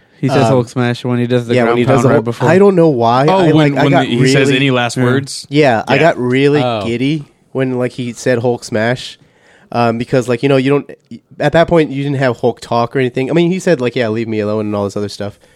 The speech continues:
Speaker 2: But, like, uh, yeah, sorry, everyone's just staring at me with this beer, like, a puddle here.
Speaker 4: <laughs>
Speaker 2: Um, well, which I'll do afterwards. Uh, I will, we'll clean up afterwards.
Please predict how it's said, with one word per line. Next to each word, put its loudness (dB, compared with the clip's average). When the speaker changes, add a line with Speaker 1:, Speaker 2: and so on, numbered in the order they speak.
Speaker 2:
But, -2
like, 0
uh, -2
yeah, -2
sorry, -2
everyone's 0
just -12
staring -2
at -2
me -4
with -4
this -10
beer, -2
like, -4
a -2
puddle -2
here. -4
Speaker 4:
<laughs> -2
Speaker 2:
Um, 0
well, 4
which 2
I'll 4
do 4
afterwards. 2
Uh, 0
I -4
will, -6
we'll -6
clean -4
up -6
afterwards. -10